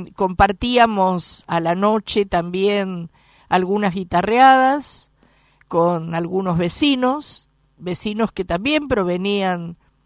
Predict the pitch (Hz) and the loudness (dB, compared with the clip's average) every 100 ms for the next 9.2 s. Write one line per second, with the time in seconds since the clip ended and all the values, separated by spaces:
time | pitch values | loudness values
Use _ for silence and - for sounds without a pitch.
0 | _ _ _ 202 202 190 180 185 180 302 | _ _ _ 0 2 0 -2 -4 -2 2
1 | 311 294 262 - 180 170 - 269 285 254 | 4 2 -4 -6 -4 -6 0 4 4 4
2 | 240 226 233 254 262 _ - 180 170 165 | 0 0 0 -2 -8 _ -6 -4 -4 -8
3 | - 269 285 240 240 269 - 156 156 180 | 0 4 6 4 -2 -4 -8 -12 -6 -6
4 | 180 196 320 302 214 175 180 175 190 196 | -4 -2 -2 -2 -6 -10 -8 -4 -4 -2
5 | 202 202 - 208 196 233 254 _ _ _ | -2 -2 0 0 2 0 -2 _ _ _
6 | _ _ _ - 170 165 160 160 170 185 | _ _ _ -10 -6 -4 -4 -4 -2 0
7 | 180 - 233 - 226 220 208 180 170 160 | 0 0 0 2 0 0 -2 -2 -2 -2
8 | - 160 175 185 214 208 202 196 247 226 | -2 -2 -2 0 2 2 -2 -4 -4 -6
9 | - | -12